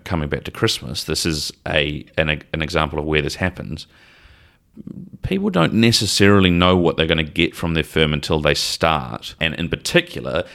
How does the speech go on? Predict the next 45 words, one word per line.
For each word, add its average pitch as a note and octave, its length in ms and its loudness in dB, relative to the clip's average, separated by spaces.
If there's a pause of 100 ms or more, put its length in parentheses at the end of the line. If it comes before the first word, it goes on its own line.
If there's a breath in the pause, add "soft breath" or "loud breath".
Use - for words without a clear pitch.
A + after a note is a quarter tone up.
it F2 120 2
comes D3 300 0
down F#2+ 180 0
to - 80 -12
the - 80 -12
teams C3+ 640 0
more B1+ 220 -2
often - 280 -8
than C#2+ 120 -8
anything C#2+ 280 -6
else, C#2+ 180 -6
or G2 180 4
the F#2+ 100 4
individual E2+ 460 0
partners. - 640 -2
And D#2+ 260 0 (160)
with E2 160 2
Christmas, - 520 0 (140 loud breath)
<laughs> - 140 -20
until C#3+ 300 4
you F#2+ 120 2
get - 160 2
to F2+ 100 -4
your E2 80 -2
first E2+ 260 2
Christmas E2 360 2
at D2+ 60 4
a D2 60 2
firm, G#2 300 4
you D#2+ 100 4
might G#2+ 200 2
not D2 180 0
actually D2+ 240 -2
know F2 120 4
whether D2 160 4
or D2 60 4
not D2+ 160 0
people D2 240 -2
actually - 200 -8
take - 160 0
the - 60 -10
time D#2 280 2
off. F#2 300 2 (440 loud breath)
Um, D#2 480 0 (360)
so F2 360 4